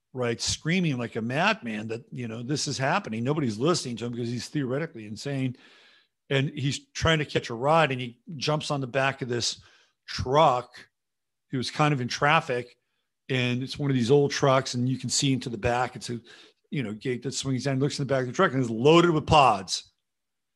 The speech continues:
right? So he sees that this thing is way beyond his ability to control it, right? I think it's the first movie where the monster is not put back in the box. Significant.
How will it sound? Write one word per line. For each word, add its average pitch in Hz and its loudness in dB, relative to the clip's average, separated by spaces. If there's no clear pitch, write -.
right? 123 4
So 143 0
he 143 4
sees 147 6
that 113 -4
this - -8
thing 135 4
is - -2
way 151 8
beyond 117 4
his 120 2
ability 113 2
to 107 -12
control 117 -2
it, - -10
right? 135 -12
I 185 4
think 320 0
it's 214 2
the 220 4
first 254 2
movie 190 6
where 127 6
the 123 -2
monster 131 2
is 101 -8
not 113 -4
put 110 -8
back 107 -12
in 113 -12
the 104 -10
box. 98 -12
Significant. 101 -16